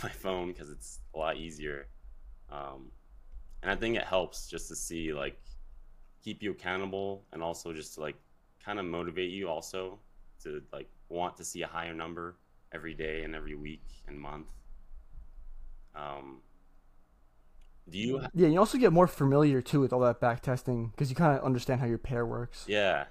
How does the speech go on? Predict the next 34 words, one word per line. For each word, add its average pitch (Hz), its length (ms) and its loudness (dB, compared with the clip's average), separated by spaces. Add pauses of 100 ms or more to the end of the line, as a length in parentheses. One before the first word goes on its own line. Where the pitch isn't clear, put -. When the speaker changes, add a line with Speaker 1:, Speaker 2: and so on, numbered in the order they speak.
Speaker 1:
yeah, 90 300 4
but, - 240 -6 (180)
uh, - 80 -4 (840)
that's 101 260 0
a, 107 240 -4
another 104 300 -2
point 101 220 -4
I - 20 -2
wanna 92 180 0
touch 92 300 -8
on 85 180 -4
is 80 160 -8 (100)
the 92 80 -6
back 90 280 2
testing 95 320 -8
and 82 120 -6
confidence, 85 680 -8
'cause, 76 220 -10
like, 73 260 -6 (1300)
I 95 120 0
back 110 260 2
test - 220 -8
a 90 40 -2
lot, 78 420 0 (380)
and 80 640 -6 (1600)
the, 87 420 -4 (320)
the 92 80 -4
main 101 300 0
reason 98 320 -4
I 87 100 -2
do 87 220 -4
that 85 280 -2
is 80 520 -6 (320)
because, 92 680 -4